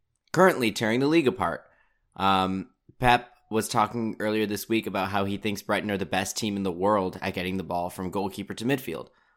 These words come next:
And obviously, as the coach of the best team in the world at getting the ball from goalkeeper to midfield, he would say that. But I don't think Brighton are that far off. Um,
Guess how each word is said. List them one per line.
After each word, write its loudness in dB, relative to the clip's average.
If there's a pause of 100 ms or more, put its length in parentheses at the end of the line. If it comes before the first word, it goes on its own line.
(280)
And 2
obviously, 4
as 2
the -2
coach 2
of 0
the 0
best 2
team 2
in 0
the 2
world 4 (400)
at 2
getting 2
the 2
ball 4
from -6
goalkeeper -2
to -2
midfield, -2
he -4
would -6
say -2
that. -8
But -8 (180)
I 2
don't 6
think 2
Brighton 6
are 2
that 2
far 0
off. -4 (540)
Um, -6